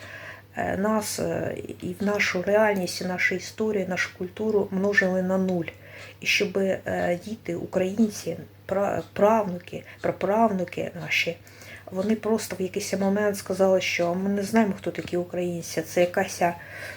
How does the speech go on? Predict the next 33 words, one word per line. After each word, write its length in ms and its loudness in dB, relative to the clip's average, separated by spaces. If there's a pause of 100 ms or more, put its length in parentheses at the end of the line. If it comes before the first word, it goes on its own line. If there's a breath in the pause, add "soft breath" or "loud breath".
(560 loud breath)
нація 720 0
чи 160 -4
національність, 640 0
чи 140 -2
меншина 420 2
якась, 360 -2
яка 180 -2
колись 420 -2
жила, 360 2
як 180 2
про 180 -2
скіфів, 500 -10 (100)
да? 180 -2 (580 loud breath)
Е, 340 0
але 300 2 (100)
раптом 340 0
вони 220 2
пропали. 640 0 (400 loud breath)
От 300 -2
мені 480 4
завжди 400 -2
було 220 0
цікаво, 480 0
куди 220 -2
пропали 480 0
скіфи. 540 -8 (1000 loud breath)
І 360 -2
колись 340 2
я 420 4
зустрілася, 640 -2
спілкувалася 680 -2
з 20 -12
жінкою, 520 0